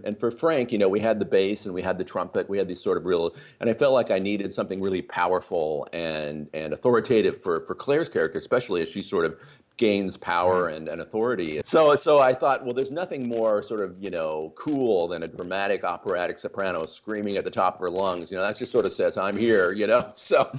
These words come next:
Speaker 2: <laughs>
Speaker 1: so that's gonna be fun. And so, yeah, it's, you know, the, they'll, they'll be performing with me. And, and, and also the orchestra will, will, will really be featured, you know.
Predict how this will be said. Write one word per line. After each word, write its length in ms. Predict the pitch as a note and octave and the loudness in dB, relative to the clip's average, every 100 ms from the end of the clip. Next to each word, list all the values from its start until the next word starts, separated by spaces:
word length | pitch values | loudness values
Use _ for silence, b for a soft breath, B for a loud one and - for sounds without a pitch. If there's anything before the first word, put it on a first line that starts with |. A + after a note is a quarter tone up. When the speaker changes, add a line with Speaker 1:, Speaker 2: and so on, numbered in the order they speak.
| - | -8
Speaker 2:
<laughs> 540 | F#3+ - F#3 D3+ - | -8 -6 -6 -6 -6
Speaker 1:
so 120 | - C#3 | -2 2
that's 220 | D3 - | 2 0
gonna 140 | C#3 | -10
be 120 | B2 | -8
fun. 380 | A#2+ C#3+ A#2 A#2 | -4 2 4 4
And 260 | A2+ A2 - | 2 -2 -2
so, 220 | B2+ A#2 | 2 4
yeah, 340 | A2+ A#2 A2 | 4 4 4
it's, 160 | G#2 G2+ - | 4 0 -10
you 120 | A#2 | -4
know, 160 | G2 F#2 | 0 0
the, 240 | G2 G2 - F#2+ F#2 | 0 -2 -4 -12 0
they'll, 180 | A2+ | 0
they'll 200 | G2 G#2+ | 4 2
be 100 | A2 | 2
performing 480 | F#2+ G#2 A2 G2+ G2+ | -4 -4 0 0 2
with 180 | F#2+ F2+ | 0 0
me. 260 | F#2+ F2+ F#2 | -4 -2 -2
And, 200 | E2 D#2+ b b b _ - | -4 -8 b b b _ -2
and, 160 | G#2+ | 0
and 180 | - D#3+ | 2 2
also 240 | F#4+ G#4 F4+ | 2 2 2
the 100 | - | 6
orchestra 400 | A3+ - - G#2+ | 6 4 2 2
will, 160 | G#2 | 2
will, 280 | G2+ A2 G#2 | 2 2 2
will 220 | G#2 G#2 G2+ | 2 2 4
really 220 | A#2+ A#2 | 4 2
be 100 | G2 | -2
featured, 480 | - A2 G#2+ F#2+ E2 | -4 -2 -2 -4 -2
you 100 | F2+ | -2
know. 240 | E2+ F2 | 0 2